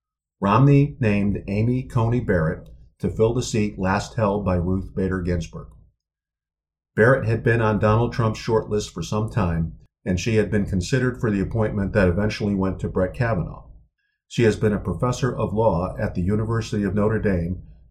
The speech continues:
and was appointed by Trump to the Court of Appeals for the Seventh Circuit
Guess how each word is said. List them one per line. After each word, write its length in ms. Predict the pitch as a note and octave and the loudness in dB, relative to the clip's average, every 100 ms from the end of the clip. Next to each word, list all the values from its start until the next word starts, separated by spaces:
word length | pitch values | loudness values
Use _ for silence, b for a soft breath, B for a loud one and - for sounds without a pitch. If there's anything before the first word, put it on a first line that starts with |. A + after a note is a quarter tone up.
| - | -4
and 120 | F#2 | 0
was 240 | G2+ G2+ | 0 0
appointed 440 | - - B2+ B2+ A2+ | -4 0 2 2 2
by 180 | G2+ | 0
Trump 460 | F2 - B2 F2+ - | -2 -2 -2 -2 -4
to 100 | G2+ | -2
the 100 | E2 | -2
Court 260 | - A#2 A2+ | -2 -2 -2
of 80 | |
Appeals 460 | G#2+ - A#2+ G#2 G2+ | -4 -2 2 2 0
for 160 | - E2+ | -4 -4
the 100 | E2 | -4
Seventh 380 | - G#2+ G#2+ | -2 -2 -2
Circuit 480 | - C3 A#2+ D3+ D#3 | -6 -4 -2 -2 -6